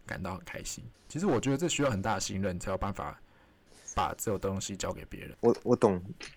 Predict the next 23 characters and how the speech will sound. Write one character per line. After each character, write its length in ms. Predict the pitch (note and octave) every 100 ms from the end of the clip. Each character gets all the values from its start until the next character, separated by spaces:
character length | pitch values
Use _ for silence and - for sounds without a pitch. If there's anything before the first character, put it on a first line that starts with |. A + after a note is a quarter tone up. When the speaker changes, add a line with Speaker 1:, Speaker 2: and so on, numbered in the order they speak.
| - - - - - - -
Speaker 2:
那 140 | - B2
种 260 | A2 F#2
就 160 | F2 G#2
是 100 | G#2
想 220 | - F#2
要 160 | F#2 G2+
被 220 | A2 G2
信-， 340 | - G2 F#2 - - - - - - _ _ _ _ _ _ _ _ -
其 120 | -
实 100 | B2+
他， 120 | C#3 D3+ -
他 200 | - D3
可 180 | - C3+
以 100 | G2+
从 480 | - F#2+ F#2 F2+ F#2+ - - - - -
被 140 | B2
信 200 | - A#2+
任 160 | A#2 G#2
中 160 | G#2
得 120 | F2+
到 120 | F2+ F#2+
快 240 | - F2+
感。 140 | -